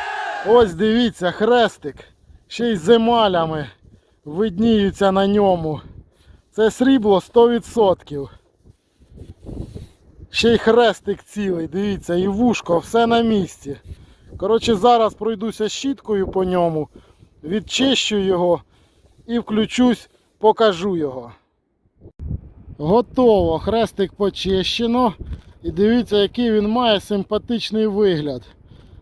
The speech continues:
На ньому, он, видніються залишки синьої емалі. Сам цілий весь.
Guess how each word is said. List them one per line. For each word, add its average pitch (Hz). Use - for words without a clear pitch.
На 170
ньому, 220
он, 214
видніються 208
залишки 208
синьої 208
емалі. 220
Сам 214
цілий 240
весь. 160